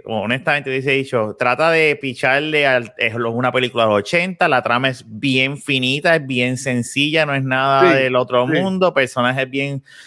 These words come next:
Speaker 1: diez y, y, y visuales, y visuales que son el comienzo de C G I, so tienes que ir con esa mentalidad. Es, es, es, es para que tú veas dónde estábamos parados en el mil novecientos ochenta y tres.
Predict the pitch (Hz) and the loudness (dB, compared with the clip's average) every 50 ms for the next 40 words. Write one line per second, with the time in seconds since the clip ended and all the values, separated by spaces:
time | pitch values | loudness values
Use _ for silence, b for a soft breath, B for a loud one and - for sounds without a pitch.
0 | B B B - 120 120 117 120 131 156 165 185 180 - - _ _ _ _ - | B B B -2 2 2 4 4 4 4 2 2 0 -4 -18 _ _ _ _ -4
1 | 135 135 131 127 - 139 127 120 123 - 131 123 120 120 120 - 143 143 151 160 | -2 0 0 0 0 -2 -2 -2 -2 -2 -2 0 0 -2 -2 -2 0 2 2 2
2 | 160 - 147 139 135 127 123 - 143 151 165 175 175 - - 139 135 - 165 175 | 2 0 0 -2 -2 -2 -2 0 0 2 2 2 0 0 -2 -4 -2 -2 -2 -2
3 | 190 202 196 185 - _ _ _ _ _ _ _ _ _ _ _ _ _ _ _ | -2 -2 -6 -8 -10 _ _ _ _ _ _ _ _ _ _ _ _ _ _ _
4 | _ _ _ _ _ _ _ _ _ _ _ _ _ _ _ - - 123 - - | _ _ _ _ _ _ _ _ _ _ _ _ _ _ _ -8 -8 -8 -4 -2
5 | 135 135 139 147 151 160 - 185 180 170 160 - - 165 147 135 127 117 110 107 | -2 0 0 0 0 0 0 2 4 4 2 2 0 -2 -2 0 2 2 2 2
6 | 104 - - 117 110 104 120 123 131 151 - - 175 160 165 175 160 - 151 135 | 0 0 -2 -2 -2 -2 -2 -2 -2 -2 -4 -2 -2 0 0 0 -2 -2 -2 -2
7 | 127 123 117 139 131 135 135 135 131 127 123 117 104 104 104 110 123 147 156 175 | -2 -2 -2 -2 -4 -2 -4 -2 0 0 0 0 -2 0 0 2 2 2 0 0
8 | - 147 151 156 175 - 135 151 - - 143 147 147 147 196 175 160 - 165 185 | 0 2 2 2 0 2 0 0 0 0 -2 -2 -2 -2 -4 -4 -4 -6 -2 0
9 | 202 196 175 160 160 160 160 170 170 - - 170 165 165 170 165 - - 156 160 | 0 0 2 0 0 2 2 0 0 2 0 0 2 2 0 -4 0 0 2 2
10 | 170 175 165 147 139 127 127 127 135 139 139 135 139 131 123 - 131 127 - 135 | 2 2 0 -2 -2 -2 -4 -2 -2 -2 -2 -2 -4 -6 -4 -2 -2 -2 -2 -4
11 | 127 117 131 113 107 - - - - | -10 -6 -6 -4 -4 -4 -6 -6 -10